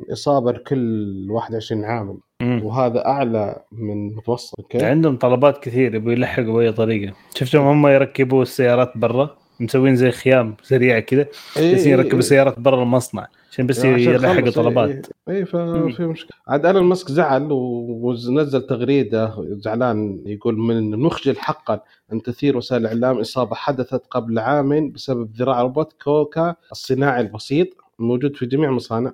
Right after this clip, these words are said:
Speaker 1: وتوحي بأن السبب هو أوبتيموس الآن."
Speaker 2: <laughs>
Speaker 1: فيعني، يعني زي ما قلنا، مش-، مصيبة. لا،
Speaker 2: طب،
Speaker 1: المشكلة
Speaker 2: آه.
Speaker 1: إنه مشكلة، المشكلة إن هذا الحدث متى صار؟ ألفين وواحد وعشرين. <laughs> قبل
Speaker 2: أوه، قبل
Speaker 1: سنة.
Speaker 2: سنتين.
Speaker 1: إيه، والحين يدور الخبر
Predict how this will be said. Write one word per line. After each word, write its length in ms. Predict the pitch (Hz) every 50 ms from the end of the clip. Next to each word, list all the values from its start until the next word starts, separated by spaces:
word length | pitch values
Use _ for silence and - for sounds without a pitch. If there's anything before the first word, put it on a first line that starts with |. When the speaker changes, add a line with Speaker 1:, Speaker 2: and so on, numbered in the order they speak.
| - -
Speaker 1:
وتوحي 380 | 117 120 120 127 - - 143
بأن 180 | 123 135 131 127
السبب 400 | 120 - - 180 170 170 143 127
هو 100 | 139 139
أوبتيموس 500 | - 135 - - - 127 117 117 - 120
الآن." 280 | - - 110 110 101 - _ _
Speaker 2:
<laughs> 140 | _ _ -
Speaker 1:
فيعني، 1300 | 127 127 127 131 131 131 127 127 135 127 117 117 110 101 90 71 82 107 139 139 120 117 110 113 113 113 - - _ _ _ -
يعني 460 | - 117 - - 131 131 120 127 135
زي 120 | 131 139 139
ما 80 | 139
قلنا، 360 | 120 120 113 110 117 127 127 - - - _ - - - _ _ _ _ -
مش-، 360 | 117 117 123 120 - - -
مصيبة. 520 | 110 120 113 - - 120 107 101 104 113 - _ _ _ _ -
لا، 120 | - 190 190
Speaker 2:
طب، 80 | -
Speaker 1:
المشكلة 380 | 160 208 240 269 - - 165 160
Speaker 2:
آه. 120 | 151 147
Speaker 1:
إنه 240 | 156 165 160 165 175
مشكلة، 380 | 196 202 - - - 135 - -
المشكلة 440 | - 113 156 180 - - 185 175
إن 140 | 165 165 151
هذا 280 | 151 147 165 190 180 165
الحدث 340 | 156 - 175 151 139 - 165
متى 220 | 190 175 160 139
صار؟ 280 | 131 - 123 113 107 - - - _ _ _ -
ألفين 260 | - - - 180 170 165
وواحد 220 | 165 165 139 143
وعشرين. 260 | 143 143 - 123 113 - - - 104 -
<laughs> 260 | - - 139 127 - 120
قبل 140 | 165 156 - -
Speaker 2:
أوه، 140 | 214 196
قبل 180 | 156 156 156 156
Speaker 1:
سنة. 200 | - 165 160 165
Speaker 2:
سنتين. 300 | 151 170 180 151 113 104 - - - - -
Speaker 1:
إيه، 340 | - 220 269 240 214 156 143
والحين 440 | 151 165 170 165 165 - 170 - 208
يدور 380 | 190 165 165 190 196 180 170
الخبر 440 | 156 - - 180 170 170 208 220 214